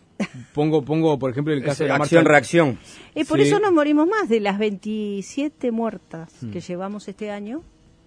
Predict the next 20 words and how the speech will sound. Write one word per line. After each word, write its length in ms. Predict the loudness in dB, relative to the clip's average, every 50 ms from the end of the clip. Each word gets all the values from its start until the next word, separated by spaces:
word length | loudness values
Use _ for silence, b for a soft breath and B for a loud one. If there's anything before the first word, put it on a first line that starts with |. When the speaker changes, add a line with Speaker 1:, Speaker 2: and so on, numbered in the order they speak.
| b b b b b b b _ _
Speaker 3:
eh, 220 | -10 -8 -8 -6 -6
la 120 | -6 -6 -4
gran 220 | -2 -2 0 0
mayoría 580 | 0 0 0 -2 -2 -2 -2 -2 -2 -2 -4 -6 -8 _ _ _ _ -4
fueron 240 | -4 -2 -2 -4
asesinadas 640 | -6 -8 -10 -12 -12 -10 -10 -8 -8 -6 -8 -8 -8
por 140 | -10 -12 -10
Speaker 1:
Ujú. 140 | -8 -10
Speaker 3:
sus 100 | -10 -8
exparejas. 460 | -10 -12 -10 -12 -12 -12 -12 -14 -14 -12
Speaker 2:
Y 80 | -10 -8
Teresa, 460 | -4 -2 0 0 2 2 2 2 2 0
eh, 220 | -2 -4 -2 -2 -2
Speaker 1:
Mm. 40 | -2
Speaker 2:
hablabas 320 | 0 2 4 6 6 6
de 120 | 6 4 0
que 260 | -2 -4 -4 -4 -6
en, 160 | -6 -6 -6
a, 100 | -6 -8
a, 260 | -8 -10 -8 -10 -10